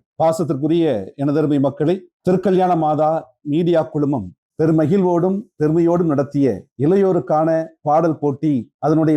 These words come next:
முடிவுகள் இதோ உங்களுக்கு அறிவிக்கிறோம். நடைபெற்று முடிந்த பாடல் போட்டியில் மூன்றாவது இடத்தை பெறுபவர் ஊட்டியைச் சேர்ந்த ஜோதி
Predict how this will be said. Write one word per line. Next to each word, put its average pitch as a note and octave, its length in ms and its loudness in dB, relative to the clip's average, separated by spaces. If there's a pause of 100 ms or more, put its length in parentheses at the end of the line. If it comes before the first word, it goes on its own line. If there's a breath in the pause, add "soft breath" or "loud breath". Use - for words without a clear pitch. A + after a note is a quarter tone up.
முடிவுகள் E3+ 420 2 (300)
இதோ E3 160 2 (360)
உங்களுக்கு D3 380 0
அறிவிக்கிறோம். B2+ 500 -2 (180)
நடைபெற்று F3+ 380 2
முடிந்த E3+ 320 2 (420)
பாடல் F3+ 340 2
போட்டியில் D#3+ 440 -2 (340)
மூன்றாவது G3+ 540 2
இடத்தை E3 320 0 (400)
பெறுபவர் E3 460 0 (280)
ஊட்டியைச் G3+ 460 0
சேர்ந்த D3+ 260 2 (500)
ஜோதி F#3+ 400 0